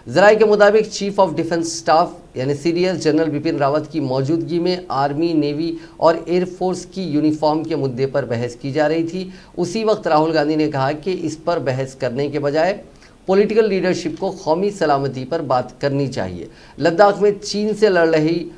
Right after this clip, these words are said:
फौजियों को मजबूत करने पर बहस होनी चाहिए। जब कमेटी के चेयरमैन ने राहुल गांधी को बोलने की इजाज़त नहीं दी,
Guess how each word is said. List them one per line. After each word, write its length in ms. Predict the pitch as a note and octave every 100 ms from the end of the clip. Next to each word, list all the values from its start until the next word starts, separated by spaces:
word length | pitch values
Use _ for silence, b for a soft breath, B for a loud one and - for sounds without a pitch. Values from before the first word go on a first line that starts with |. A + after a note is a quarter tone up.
| B - -
फौजियों 480 | - F3 F#3+ G3+ A3
को 140 | - B2 G#2 B B -
मजबूत 540 | C#3 E3+ D#3+ G#3+ A3+ F#3
करने 260 | E3+ F3
पर 160 | E3+ F3
बहस 320 | D3 C3+ C3+
होनी 200 | B2 D3+
चाहिए। 380 | D#3+ E3 E3 G3
जब 200 | F#3 D#3+
कमेटी 340 | D3+ C#3 C#3 D3
के 120 | D3
चेयरमैन 540 | C#3 - D#3 D#3+ F3 F3+
ने 120 | F3
राहुल 280 | C#3+ C3+ C#3
गांधी 280 | C3+ C3 B2
को 120 | C3+
बोलने 300 | A2+ B2 C3+
की 140 | -
इजाज़त 440 | C3 A#2+ A#2 A#2+ A#2+
नहीं 240 | A#2+ C3+ E3
दी, 160 | F#3+